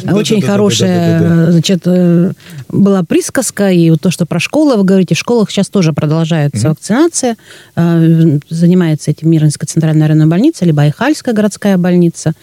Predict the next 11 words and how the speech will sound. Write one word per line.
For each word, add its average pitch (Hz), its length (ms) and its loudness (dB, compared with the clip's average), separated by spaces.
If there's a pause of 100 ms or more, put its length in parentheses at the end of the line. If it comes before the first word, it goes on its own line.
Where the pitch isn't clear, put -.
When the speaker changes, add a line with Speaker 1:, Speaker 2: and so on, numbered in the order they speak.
(300)
Speaker 2:
Единственное, 202 580 0
что - 140 -2
надо 180 200 2
отметить, 175 380 -2
что - 240 -2
у 185 40 2
нас 185 200 0
Speaker 1:
Мгм. 110 100 -2
Speaker 2:
одинаковые 190 680 0
вакцины, 170 680 0 (460)
э, 170 560 0